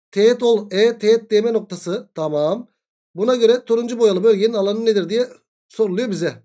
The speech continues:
Hmm. Şimdi arkadaşlar şurası dikdörtgen ya, dik üçgen çıktı burada. Doksanın karşısı dörtgen, otuzun karşısı ikidir. Burası otuz, altmış, doksan üçgen çıktı aynı zamanda. Otuzun karşısı iki ise altmışın karşısı da nedir? İki kök üçtür. E, burası da zaten iki.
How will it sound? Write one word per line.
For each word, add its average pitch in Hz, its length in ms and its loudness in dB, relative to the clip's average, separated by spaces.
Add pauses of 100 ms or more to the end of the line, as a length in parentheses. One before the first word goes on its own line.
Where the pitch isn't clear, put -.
(100)
Hmm. 143 840 -10 (420)
Şimdi 165 260 -10
arkadaşlar 196 440 -6
şurası 175 320 -14
dikdörtgen 165 440 -10
ya, 156 180 -4
dik 185 120 -14
üçgen 185 280 -10
çıktı 143 240 -16
burada. 170 420 -8 (240)
Doksanın 190 300 -6
karşısı 196 260 -6
dörtgen, 190 280 -10
otuzun 165 300 -14
karşısı 165 300 -8
ikidir. 180 280 -10
Burası 156 240 -8
otuz, 139 160 -16
altmış, 156 280 -12
doksan 160 260 -8
üçgen 151 240 -8
çıktı - 200 -18
aynı 123 180 -12
zamanda. 113 400 -16 (460)
Otuzun 170 260 -10
karşısı 214 320 0
iki 220 120 -10
ise 220 120 -4
altmışın 208 280 -10
karşısı 202 320 -4
da 202 80 -6
nedir? 226 460 -4
İki 180 180 -12
kök 175 200 -8
üçtür. 247 360 -12
E, 160 100 -6
burası 202 240 -6
da 196 60 -10
zaten 175 440 -6
iki. 247 300 -10